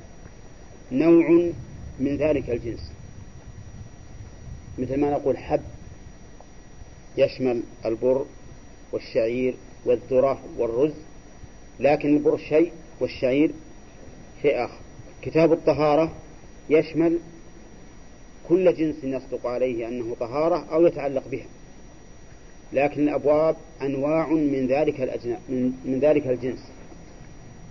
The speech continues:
أما الفصول فهي عبارة عن مسائل تتميز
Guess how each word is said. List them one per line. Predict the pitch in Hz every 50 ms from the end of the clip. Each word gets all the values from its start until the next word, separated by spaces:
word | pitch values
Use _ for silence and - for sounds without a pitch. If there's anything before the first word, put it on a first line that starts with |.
| - - - - - - - - - - -
أما | 123 143 160 170
الفصول | 175 170 160 156 - 151 165 165 165 170 165 165 - - -
فهي | - 131 131 -
عبارة | 113 120 - 151 156 151 147 143 143 131 - - - - - - - - - - - - - - - - - - - - - - - - - - - - - -
عن | 123 127 127
مسائل | 127 127 - 139 139 139 131 135 135 139 - - - - - - - - - - - - - - - - - - - - - - - -
تتميز | 127 - 135 131 147 151 147 143 147 143 135 -